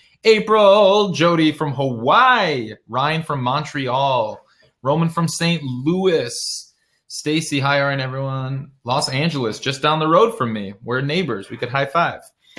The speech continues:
Um, Alex, Orange County. All right, about an hour and a half south. Steve, Denver. Love the high dive in Denver. Peter. Hi, Ari from Gold Coast, Aussie. Peter, what time is it in Australia right now?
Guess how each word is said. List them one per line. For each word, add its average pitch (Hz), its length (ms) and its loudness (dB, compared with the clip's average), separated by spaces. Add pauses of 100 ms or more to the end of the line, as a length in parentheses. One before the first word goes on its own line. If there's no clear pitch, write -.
(400)
Um, 110 480 0
Alex, 151 360 2
Orange 139 300 -2
County. 139 480 0 (180)
All 120 80 -6
right, 120 300 -4
about 117 140 -4
an 113 60 -6
hour 110 120 -4
and 107 100 -4
a 104 40 -10
half 107 160 -8
south. 107 280 -8
Steve, 139 540 -4
Denver. 120 640 -2 (320)
Love 113 240 0
the 117 60 -4
high 110 260 0
dive 104 420 -4
in 107 140 -8
Denver. 101 680 -10 (260)
Peter. 127 640 -4 (340)
Hi, 123 180 -2
Ari 127 160 0
from 127 160 -6
Gold 156 240 2
Coast, 175 220 2
Aussie. 143 440 2
Peter, 185 240 -2
what 170 160 0
time 202 240 -2
is 165 100 -4
it 131 100 -2
in 120 100 -4
Australia 127 440 -2
right 101 200 -8
now? 95 300 -16